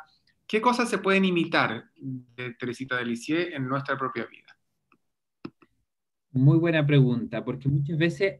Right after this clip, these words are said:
Speaker 2: hay santos que son admirables, diría yo, pero no imitables.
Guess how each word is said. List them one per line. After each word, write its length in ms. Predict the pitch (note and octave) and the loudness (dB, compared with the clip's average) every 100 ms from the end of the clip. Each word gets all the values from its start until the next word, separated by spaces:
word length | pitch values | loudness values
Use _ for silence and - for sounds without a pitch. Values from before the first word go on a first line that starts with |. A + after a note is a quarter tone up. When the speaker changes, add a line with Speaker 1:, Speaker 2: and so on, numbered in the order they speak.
| - | 0
Speaker 2:
hay 180 | D3+ C#3+ | 4 4
santos 540 | - E3 F3 F3+ D3 | 2 0 0 -2 -4
que 140 | C#3+ | 0
son 440 | C#3+ D3+ D3+ D3+ C#3+ | 2 4 4 4 2
admirables, 800 | C3 C#3 C#3+ C#3 F3 F#3+ G3+ G3 | 8 12 12 12 10 6 2 0
diría 240 | F3+ F#3 F3+ | 0 2 2
yo, 260 | G3+ B3 - | 2 0 2
pero 200 | D3 D#3+ | 4 6
no 80 | |
imitables. 760 | F3 E3+ C#3+ A2 G2+ E2+ D2 | 6 4 2 0 -2 -10 -14